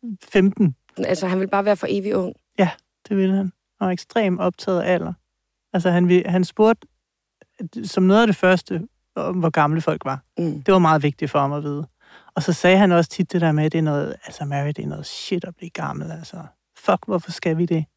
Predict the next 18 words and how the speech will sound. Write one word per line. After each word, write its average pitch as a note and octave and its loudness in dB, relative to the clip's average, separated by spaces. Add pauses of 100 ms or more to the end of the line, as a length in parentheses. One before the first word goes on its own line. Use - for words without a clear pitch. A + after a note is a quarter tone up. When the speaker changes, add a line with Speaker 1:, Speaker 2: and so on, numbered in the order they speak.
(220)
Speaker 2:
Han F3+ -4
ville F3+ 2
bare E3+ 2
være E3+ 0
evig E3+ 0
ung. E3 2 (380)
Speaker 1:
Ja. F3 6 (640)
Og, F3+ 0 (140)
altså, E3+ 2
sådan G3 2
noget F#3+ 6
med, F#3 6
at E3 6
han, D#3+ 2 (100)
altså, E3 -4
han D3+ 0
havde E3+ 2
jo, F3 0